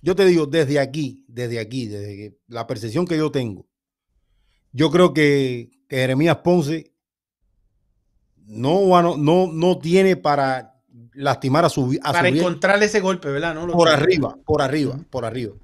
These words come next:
Speaker 1: Ahora,
Speaker 2: Ujú.
Speaker 1: yo lo he visto meter las manos al cuerpo y, y es, es, es, sí pega bien duro al cuerpo,
Speaker 2: Es co-,
Speaker 1: eh,
Speaker 2: exacto.
Speaker 1: Jeremías
Speaker 2: Y
Speaker 1: Ponce. Ahora, yo lo veo más factible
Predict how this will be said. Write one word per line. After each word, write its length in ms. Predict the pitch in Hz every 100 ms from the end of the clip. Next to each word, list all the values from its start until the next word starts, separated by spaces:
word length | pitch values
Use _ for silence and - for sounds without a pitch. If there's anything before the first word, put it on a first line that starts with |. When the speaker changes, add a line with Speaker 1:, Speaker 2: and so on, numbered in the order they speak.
| _ _ -
Speaker 1:
Ahora, 320 | 135 156 101
Speaker 2:
Ujú. 840 | - _ _ _ - _ _ 110
Speaker 1:
yo 180 | 113 147
lo 120 | 160
he 40 | 156
visto 240 | 175 180
meter 240 | 139 147
las 140 | 156 131
manos 240 | 151 147
al 140 | 143 -
cuerpo 360 | 220 - 185
y, 60 | 131
y 320 | 110 110 113
es, 160 | 135 123
es, 240 | 127 117
es, 220 | 131 127 -
sí 180 | 101 127
pega 320 | 123 147 143 127
bien 280 | 135 139
duro 200 | 131 135
al 120 | 120 -
cuerpo, 520 | 131 107 113 101 95
Speaker 2:
Es 180 | 151 156
co-, 160 | 196 -
Speaker 1:
eh, 80 | 139
Speaker 2:
exacto. 340 | 135 170 240
Speaker 1:
Jeremías 420 | 175 139 135 151
Speaker 2:
Y 60 | 175
Speaker 1:
Ponce. 260 | 135 117 120
Ahora, 380 | 175 147 - _ _ _ _ _ _ _ _ _ - 123
yo 200 | 160 233
lo 140 | 220
veo 240 | 233 226
más 220 | 196 214 170
factible 760 | 156 - 190 196 139 123